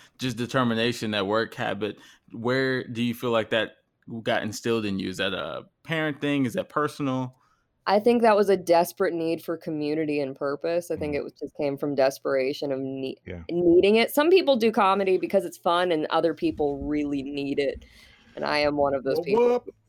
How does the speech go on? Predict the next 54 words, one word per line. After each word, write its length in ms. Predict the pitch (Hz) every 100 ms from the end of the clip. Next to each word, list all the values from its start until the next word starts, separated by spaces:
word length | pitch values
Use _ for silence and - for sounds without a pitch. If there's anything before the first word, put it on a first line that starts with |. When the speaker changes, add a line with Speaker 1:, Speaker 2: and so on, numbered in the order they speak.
| - 113
Speaker 2:
needs 220 | 95 95
Speaker 3:
Yeah. 0 |
Speaker 2:
it. 200 | 101 - - _
Speaker 3:
Yeah, 200 | 107 95
Speaker 2:
Yeah. 180 | 95 95
Speaker 3:
for 120 | 95
sure. 600 | 90 - 107 101 92 85 - _ _ _
For 180 | - 101 -
Speaker 2:
I 40 | 185
think 140 | 214
it's 80 | -
Speaker 3:
sure. 20 |
Speaker 2:
hard 200 | 233 214
Speaker 3:
What 40 |
Speaker 2:
to 60 | 214
explain 500 | 190 _ 190 180 180
to 60 | 180
somebody 440 | 185 175 170 170
who 340 | 156 156 151
does 220 | 143 151 156
not 400 | 147 139 143 -
feel 560 | - - 170 165 175
that 380 | 175 190 208 233 -
in 160 | 233
their 160 | 214 226
gut. 380 | 208 226 262 -
'Cause 140 | - 175
I 320 | 160 196 190
Speaker 3:
Mm-hmm. 80 | 185
Speaker 2:
was 140 | 180
talking 160 | 240 240
to 60 | 269
one 100 | 220
of 60 |
my 100 | 190
friends 280 | 165 190 190
who's 200 | 185 160
very 240 | 165 262 202
funny, 460 | 170 170 151 139 - - -
but 80 | 196
he 80 | 202
was 120 | 196
walking 280 | 190 220 254
my, 100 | 202 180 202
to 80 | 233
my 120 | 175
car 260 | - 185 196
one 140 | 170
night. 160 | 156 160
I 20 |
was 100 | 214
like, 80 | 269
"What 80 | 571
would 100 | 605